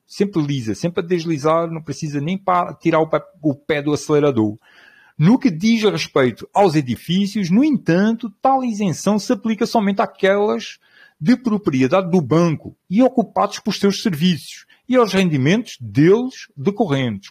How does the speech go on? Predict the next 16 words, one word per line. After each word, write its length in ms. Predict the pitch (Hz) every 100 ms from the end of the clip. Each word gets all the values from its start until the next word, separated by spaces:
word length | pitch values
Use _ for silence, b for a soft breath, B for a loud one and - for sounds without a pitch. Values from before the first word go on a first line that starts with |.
| _
O 120 | 147
banco 420 | 110 131 147 160
não 160 | 190 196
está 260 | 214 - 185
sujeito 680 | - 131 110 120 127 190 - B B
à 140 | 190
tributação 800 | 196 165 143 202 196 160 - 214
dos 180 | 180 -
pagamentos 560 | - 214 185 175 208 - -
de 80 | 214
aluguer 420 | 214 131 175 185
das 160 | 180 190
instalações 680 | 190 190 151 135 185 196
por 320 | - - 202 165
ele 120 | 202
alugadas 840 | 220 220 196 139 151 143 113 -